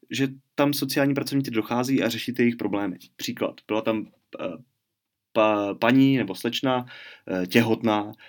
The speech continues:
která prostě řešila, že potřebuje navštívit gynekologa. To jsou prostě věci, které, které, které oni tam řeší a mohou řešit.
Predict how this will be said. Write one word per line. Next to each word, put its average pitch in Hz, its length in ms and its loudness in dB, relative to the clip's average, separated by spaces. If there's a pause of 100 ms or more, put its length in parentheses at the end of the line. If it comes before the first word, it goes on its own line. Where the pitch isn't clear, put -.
(140)
která 143 200 4
prostě 131 240 0
řešila, 120 300 2
že 120 100 -2
potřebuje 110 760 -2
navštívit 101 440 -4
gynekologa. 95 720 -6
To 113 100 -12
jsou 123 180 -2
prostě 123 280 -6
věci, 117 240 0
které, 117 380 0
které, 117 440 0
které 113 240 0
oni 113 140 0
tam 113 140 -2
řeší 113 320 -2
a 98 60 -2
mohou 107 280 2
řešit. 95 400 -4